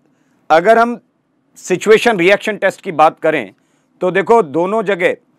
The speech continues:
मतलब कमीशन रैंक, एयरफोर्स के लिए खास करके कमीशन रैंक और नॉन कमीशन रैंक दोनों के लिए इसकी ज़रूरत पड़ती है।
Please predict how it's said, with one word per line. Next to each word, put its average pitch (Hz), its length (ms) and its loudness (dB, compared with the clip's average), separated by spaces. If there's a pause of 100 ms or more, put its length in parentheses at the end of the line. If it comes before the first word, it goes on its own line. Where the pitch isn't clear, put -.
(180)
मतलब 185 420 0
कमीशन 208 400 -2
रैंक, 180 340 -2
एयरफोर्स 190 420 -4
के 202 100 -6
लिए 196 140 -4
खास 180 240 -2
करके 180 300 -8
कमीशन 185 500 -8
रैंक 185 240 -4
और 175 160 -4
नॉन 165 200 -6
कमीशन 165 440 -10
रैंक 160 260 -8
दोनों 139 420 -10
के 165 140 -12
लिए 160 220 -4
इसकी 156 220 -12
ज़रूरत 139 260 -10
पड़ती 151 360 -10
है। 156 180 -8